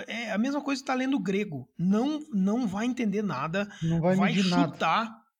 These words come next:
Speaker 1: e vai fi-, não, e o pior é o seguinte: eu, eu sei porque é experiência própria. Tu tem a, a, a, o desejo de chutar e aí tu vai errar e tu vai ter a decepção do erro, mesmo
Speaker 2: Uhum.
Speaker 1: sabendo que chutou sozinho na sala. É inacreditável
Speaker 2: Uhum.
Speaker 1: isso, mas é verdade.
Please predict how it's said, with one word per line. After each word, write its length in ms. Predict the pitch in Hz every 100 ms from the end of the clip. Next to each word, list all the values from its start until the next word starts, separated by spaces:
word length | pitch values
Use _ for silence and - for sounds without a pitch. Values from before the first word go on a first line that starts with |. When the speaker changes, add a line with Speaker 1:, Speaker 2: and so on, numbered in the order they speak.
| _
Speaker 1:
e 100 | 233
vai 200 | 208 254
fi-, 240 | 247 320 -
não, 200 | 262 339
e 120 | 196
o 40 | 220
pior 200 | 196 220
é 40 |
o 40 | 311
seguinte: 300 | 214 294 185
eu, 140 | 165
eu 140 | 180 170
sei 180 | 151 165
porque 140 | 294
é 120 | 254
experiência 400 | 180 185 240 294
própria. 440 | - - 175 156 - - - _ _
Tu 120 | 226
tem 280 | 226 247 294
a, 100 | 285
a, 520 | 269 220 220 208 - 208
a, 100 | 240
o 60 |
desejo 560 | 233 240 - 220 277 226
de 100 | 233
chutar 720 | - 277 285 208 208 233 - _ - -
e 100 | 214
aí 100 | 202
tu 80 | 202
vai 160 | 208 262
errar 340 | 170 240 302 285
e 60 |
tu 140 | 302 294
vai 120 | 294
ter 160 | 302 339
a 40 |
decepção 640 | 311 349 330 320 302 -
do 100 | 302
erro, 400 | 269 302 165 - _ 208
mesmo 300 | 359 415 427
Speaker 2:
Uhum. 40 |
Speaker 1:
sabendo 400 | 392 381 392 427
que 80 | -
chutou 460 | 330 330 370 339 - - -
sozinho 560 | - 302 247 269 403 262
na 100 | 202
sala. 400 | 202 196 117 -
É 80 | 226
inacreditável 600 | 277 277 269 277 226 254
Speaker 2:
Uhum. 60 | 233
Speaker 1:
isso, 180 | 233
mas 140 | 190 185
é 60 |
verdade. 400 | 208 175 165 127